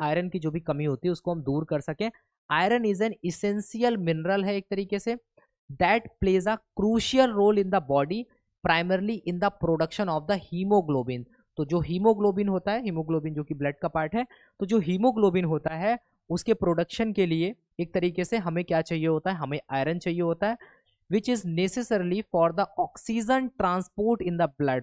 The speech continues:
तो ऑक्सीजन ट्रांसपोर्ट के लिए हमें जो चाहिए होता है, क्या चाहिए होता है? हीमोग्लोबिन। तो हीमोग्लोबिन का प्रोडक्शन के लिए हमें क्या चाहिए? आयरन चाहिए। अब जब हीमोग्लोबिन का प्रोडक्शन नहीं होगा तो ऑक्सीजन का ट्रांसपोर्ट नहीं होगा ब्लड में, ब्लड में। अगर ऑक्सीजन का ट्रांसपोर्ट नहीं होगा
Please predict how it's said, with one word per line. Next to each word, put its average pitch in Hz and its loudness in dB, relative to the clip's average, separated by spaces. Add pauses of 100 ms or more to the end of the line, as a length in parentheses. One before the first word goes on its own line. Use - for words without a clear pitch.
(120)
तो - -6
ऑक्सीजन 190 -4
ट्रांसपोर्ट 180 0
के 202 0
लिए 202 0
हमें 175 -2
जो 180 -2
चाहिए 156 -2
होता 165 0
है, 165 -2
क्या 160 -2
चाहिए 160 -4
होता 156 -2
है? 190 -4
हीमोग्लोबिन। 170 0 (420)
तो 190 4
हीमोग्लोबिन 202 4
का 220 -2
प्रोडक्शन 214 0
के 220 2
लिए 214 0
हमें 214 0
क्या 202 0
चाहिए? 196 -2 (140)
आयरन 220 2
चाहिए। 214 2 (380)
अब 156 0
जब 175 2
हीमोग्लोबिन 202 2
का 214 -2
प्रोडक्शन 202 0
नहीं 196 0
होगा 196 2
तो 202 0
ऑक्सीजन 180 -2
का 196 0
ट्रांसपोर्ट 180 -4
नहीं 170 -4
होगा 165 -2
ब्लड 156 -2
में, 165 -6 (380)
ब्लड 160 4
में। 180 -2
अगर 151 0
ऑक्सीजन 156 -2
का 160 0
ट्रांसपोर्ट 147 -4
नहीं 147 -4
होगा 175 -2